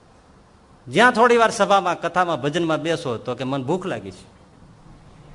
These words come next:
જ્યાં થોડી વાર બેસો તો કે, "મને તરસ લાગી છે."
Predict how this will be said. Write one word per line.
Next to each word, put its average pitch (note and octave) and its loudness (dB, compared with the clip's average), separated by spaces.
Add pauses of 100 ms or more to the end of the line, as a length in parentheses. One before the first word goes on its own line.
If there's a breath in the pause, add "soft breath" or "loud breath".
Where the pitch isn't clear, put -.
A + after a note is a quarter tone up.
(540)
જ્યાં A3 8
થોડી A#3 6
વાર G#3 4
બેસો F3 0
તો A#2+ -4
કે, A2+ -4
"મને B2+ -6
તરસ D#3+ -2
લાગી F#2+ -6
છે." - -20